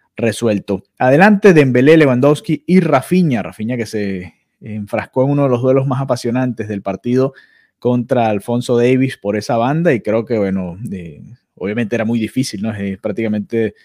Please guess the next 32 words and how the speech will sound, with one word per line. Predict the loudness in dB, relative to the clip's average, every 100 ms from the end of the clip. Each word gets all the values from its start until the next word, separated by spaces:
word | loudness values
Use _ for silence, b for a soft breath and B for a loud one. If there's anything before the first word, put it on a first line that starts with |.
| b b b
eh, | -14 -14 -12
si | -6 -2
no | 0 0
el |
mejor | 0 2 2 2
lateral | 0 0 0 0
izquierdo | -2 -2 2 2
del | 2 0
mundo | 0 0 0 -2
en | -4
este | -2 -2
momento, | 0 0 0 -2 -2
está | -8 -8 -2
ahí, | 0 0 b b b b -10
y | -6
bueno, | -2 0
era | 0
un, | 0 -2 -4
un | -4 0
reto | 0 0
interesante | -2 -2 -2 -2 0
para | 0
Rafinha, | 0 0 -2 -4 -8
que | -4 -2 -4
fue | 0 4 6
uno | 6
de | 4
los | 2
que | -2
tuvo | 0 2 4
varias | 4 0
oportunidades | -4 -6 -4 -2 0 -2 -4